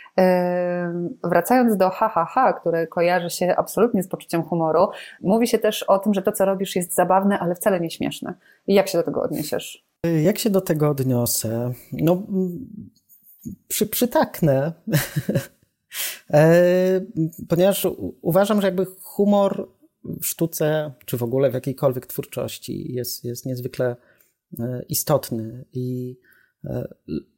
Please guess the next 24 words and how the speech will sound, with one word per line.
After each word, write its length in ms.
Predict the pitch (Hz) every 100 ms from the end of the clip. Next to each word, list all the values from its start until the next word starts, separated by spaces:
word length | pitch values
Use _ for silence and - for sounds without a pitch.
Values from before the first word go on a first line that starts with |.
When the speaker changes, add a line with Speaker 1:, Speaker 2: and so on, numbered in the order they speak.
| -
Speaker 2:
lubię 800 | 147 156 190 156 156 143 139 135 _ _
artystów, 800 | 143 - 147 139 - 135 131 -
cenię 360 | - 151 143
artystów, 560 | 135 139 139 131 - 127
którzy, 340 | - 131 131 - _ _ _ -
e, 200 | 127 127 -
potrafią, 840 | - 135 143 151 - 143 139 135 - _ _ _ _ -
e, 340 | 131 123 123 - - _ _ _
grać 420 | 131 139 143 165
humorem, 540 | - 139 135 131 127 127
czy, 180 | - 123
czy 160 | -
mają 260 | 175 262 175
w 60 |
ogóle 280 | 185 226 202
poczucie 400 | - 139 151 156
humoru, 580 | 143 151 139 127 175 233 _ _ _ _ _
e, 240 | 147 143 147
a 100 | -
jednocześnie 500 | 160 180 180 208 208
w 40 | 185
swoich 240 | - 185
realizacjach, 1000 | 180 175 175 180 185 - 175 170 165 -
e, 360 | 156 147 147 147